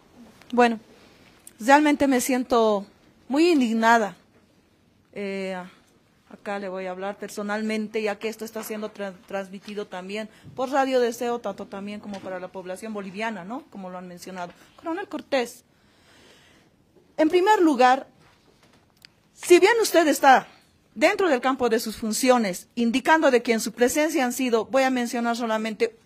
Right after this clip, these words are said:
un caso. La última semana de diciembre era un día miércoles cuando la, el sector Montes, yo sí lo voy a mencionar, en la zona San Sebastián, porque la zona San Sebastián, que escucha también el pueblo,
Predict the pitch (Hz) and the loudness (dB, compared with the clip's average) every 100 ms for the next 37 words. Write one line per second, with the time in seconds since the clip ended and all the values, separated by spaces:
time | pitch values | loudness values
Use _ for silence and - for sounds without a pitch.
0 | _ _ 339 330 - 196 - - _ _ | _ _ 0 0 0 -2 -4 -16 _ _
1 | _ _ _ 226 214 _ _ _ _ _ | _ _ _ _ _ _ _ _ _ _
2 | _ _ _ _ - 262 330 311 269 277 | _ _ _ _ 2 2 4 0 0 0
3 | 240 247 240 226 208 220 - 240 240 240 | -2 0 0 0 -2 -6 0 0 2 2
4 | 240 226 240 240 226 226 240 220 226 226 | 2 2 0 0 0 0 -2 0 0 0
5 | 214 208 233 254 - 202 196 - 208 202 | -4 -2 -2 -2 -4 -2 -2 -2 -4 -4
6 | 190 190 - 202 269 247 262 262 240 359 | -4 -4 -6 -2 0 2 2 2 4 4
7 | 359 294 208 196 185 180 170 190 185 - | 6 4 4 0 -4 -6 -10 -8 -6 -8
8 | - _ _ _ _ _ _ - 208 214 | -10 _ _ _ _ _ _ -10 -4 -2
9 | 247 220 214 190 185 175 185 226 262 - | -2 -2 -4 -6 -4 -4 -2 0 0 -4
10 | _ 185 202 202 285 359 302 247 233 214 | _ -10 -4 -2 -2 -2 -2 -2 2 2
11 | 202 - 247 240 277 240 - 277 269 240 | 2 8 10 10 6 -4 -4 -6 -2 -2
12 | 226 226 208 - 240 247 240 277 453 | -2 -2 -4 4 10 10 10 4 4